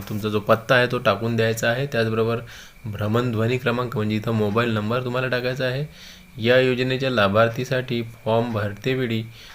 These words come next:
असलेल्या, अ, जिवंत अपत्यांची संख्या इथं तुम्हाला टाकायची आहे. जे हयात अपत्य आहेत तुम्हाला ते टाकायचे आहे. अर्ज करते आहे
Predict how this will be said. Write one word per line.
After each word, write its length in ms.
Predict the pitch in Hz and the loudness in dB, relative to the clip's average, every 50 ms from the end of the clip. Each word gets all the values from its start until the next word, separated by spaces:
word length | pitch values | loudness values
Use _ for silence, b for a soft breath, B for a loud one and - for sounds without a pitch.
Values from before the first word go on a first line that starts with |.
| B B - | B B -4
असलेल्या, 600 | 110 107 - - - 127 131 127 127 127 135 135 131 - - - - - | -4 -2 -2 -2 -2 0 0 0 2 2 2 2 0 -2 -8 -16 -12 -6
अ, 220 | 120 110 104 104 | -4 -2 -2 -2
जिवंत 800 | 101 98 98 98 - - 113 104 113 127 135 139 139 147 - 131 117 101 101 104 - | -4 -4 -6 -8 -8 -6 -4 0 2 2 2 2 -2 -4 -2 0 0 0 0 -4 -6
अपत्यांची 720 | - 98 - - 117 113 113 - - 113 113 113 - 139 | -6 -6 -2 0 0 0 0 -2 -4 -4 -4 -2 -4 -6
संख्या 440 | 139 - 147 135 120 120 101 92 95 107 | -2 -2 -2 -2 0 0 0 0 0 -2
इथं 260 | 107 98 98 - 107 | -6 -8 -8 -8 -8
तुम्हाला 260 | 113 113 110 113 117 120 | -6 -4 -4 -2 -4 -4
टाकायची 460 | 120 117 110 110 110 110 110 120 123 | -4 -4 -2 0 0 0 0 0 -2
आहे. 120 | 131 135 | -2 -2
जे 280 | 117 110 117 117 113 107 110 - | -2 -2 -2 -2 0 -2 -4 -2
हयात 200 | 110 113 120 127 - - - - - | 0 2 2 2 0 -4 -14 -16 -6
अपत्य 500 | - 104 95 - 120 123 123 - - 123 | -6 -6 -4 -2 -4 -6 -6 -4 -2 -2
आहेत 140 | 110 110 110 | 0 0 -2
तुम्हाला 340 | - - 139 104 110 120 123 123 - - - | -4 -6 -4 -4 -2 -2 -4 -6 -8 -8 -8
ते 60 | 113 | -4
टाकायचे 520 | 110 107 104 - - 110 110 110 - 117 | -2 -2 -2 -2 -2 -4 -4 -4 -4 -2
आहे. 180 | 110 113 131 147 - B B B B B B B B B B B B - | -2 -2 -2 -6 -8 B B B B B B B B B B B B -2
अर्ज 280 | 110 107 107 110 117 | 0 0 2 2 0
करते 440 | 131 127 - 131 123 120 120 - 123 | 0 2 4 2 2 2 0 -2 0
आहे 440 | 127 120 120 120 131 139 147 - - | 0 0 0 -2 -4 -6 -6 -10 -16